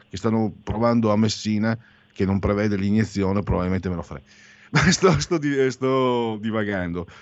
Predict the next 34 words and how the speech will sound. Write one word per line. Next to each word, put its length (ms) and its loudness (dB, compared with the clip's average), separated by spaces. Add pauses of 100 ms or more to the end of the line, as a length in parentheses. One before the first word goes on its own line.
(200)
E 120 -2
questo 300 2
secondo 420 -6
te 380 -6
che, 340 -10
che 140 -14
non, 420 -4
eh, 380 0 (720)
che 140 2
porta 420 4
il 80 0
governo 440 0
a 20 0
non 160 -4
scegliere 520 -2
per 160 -2
quella 240 -2
che 100 -10
sarebbe 380 -6
tutto 220 -10
sommato 380 -6
poi 120 -6
una 160 -6
pratica, 640 -6 (340)
eh, 160 -8
più, 480 0
più 160 2
lineare, 580 4
più 120 -8
trasparente, 600 -8
cioè 140 -10
quella 200 -4
dell'obbligo 440 -4
vaccinale? 680 -6